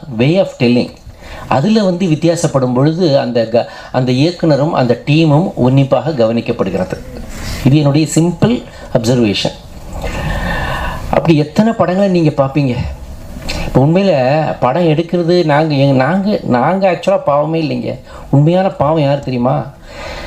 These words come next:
ஒரு நாளைக்கு மூணு ஷோ பார்க்குறாங்க விமர்சனம் பண்றதுக்கு. அவங்கள நினைச்சாதான் எனக்கு பரிதாபமா இருக்கு. இந்த மூணு ஷோ பார்க்க, வெள்ளிக்கிழமை, வியாழக்கிழமை பார்த்தா அன்னைக்கு பார்க்கணும், வெள்ளிக்கிழமை பார்க்கணும், சனிக்கிழமை பார்க்கணும், ஞாயிற்றுக்கிழமை பார்க்க, அதுல அஞ்சு மணி ஷோக்கு சில பேர் கூப்பிடுறாங்க. ஒரு நாளைக்கு மத்தியானம் மூணு மணிக்கு ஒரு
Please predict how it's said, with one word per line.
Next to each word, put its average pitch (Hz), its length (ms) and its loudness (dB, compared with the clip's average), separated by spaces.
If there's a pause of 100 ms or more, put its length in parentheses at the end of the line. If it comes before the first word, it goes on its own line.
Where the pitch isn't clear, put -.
(240)
ஒரு 156 200 4
நாளைக்கு 160 460 2
மூணு 139 280 2
ஷோ 175 260 -2
பார்க்குறாங்க 139 360 2
விமர்சனம் 123 540 2
பண்றதுக்கு. 104 320 -4 (240)
அவங்கள 139 260 2
நினைச்சாதான் 143 480 2
எனக்கு 113 320 0
பரிதாபமா 135 460 0
இருக்கு. - 260 -6 (840)
இந்த 147 180 6
மூணு 175 300 4
ஷோ 175 80 0
பார்க்க, 180 200 2
வெள்ளிக்கிழமை, 143 540 2
வியாழக்கிழமை 160 540 0
பார்த்தா 156 240 -2
அன்னைக்கு 135 420 -2
பார்க்கணும், 175 480 0
வெள்ளிக்கிழமை 143 480 2
பார்க்கணும், 170 360 0
சனிக்கிழமை 143 460 2
பார்க்கணும், 175 360 0
ஞாயிற்றுக்கிழமை 147 460 2
பார்க்க, 160 180 0
அதுல 147 160 2
அஞ்சு 151 200 -2
மணி 160 120 2
ஷோக்கு 143 220 0
சில 147 180 0
பேர் 147 140 4
கூப்பிடுறாங்க. 175 640 0 (280)
ஒரு 147 160 4
நாளைக்கு 160 360 2
மத்தியானம் 143 360 2
மூணு 147 200 4
மணிக்கு 156 280 0
ஒரு 135 100 0